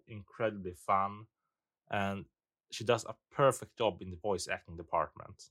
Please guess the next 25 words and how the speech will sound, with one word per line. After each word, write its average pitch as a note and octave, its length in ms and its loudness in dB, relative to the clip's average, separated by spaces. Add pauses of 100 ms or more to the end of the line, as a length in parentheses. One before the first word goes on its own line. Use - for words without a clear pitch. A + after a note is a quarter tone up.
(300)
She - 120 -20
does G2+ 300 0
some G#2 260 -6 (240)
great G2+ 320 0 (600)
voice D#2+ 280 -2
lines, D#2 260 -4
deliver, D#2 260 -12 (140)
delivering F#2+ 480 -4
some E2+ 160 -20
great E2+ 220 -4
voice - 240 -16
lines, A1+ 200 -12
basically. - 340 -14 (1120)
There A#2 100 2
were C3+ 160 8
also C3 220 6
some G#2+ 260 -8
great A#2 400 2 (260)
voice G2+ 300 2
acting F#2+ 320 -2
in F#2+ 160 -12
general F#2+ 580 -4 (240)
to G2 80 -6
this F#2 200 -2
episode. G#2 520 -4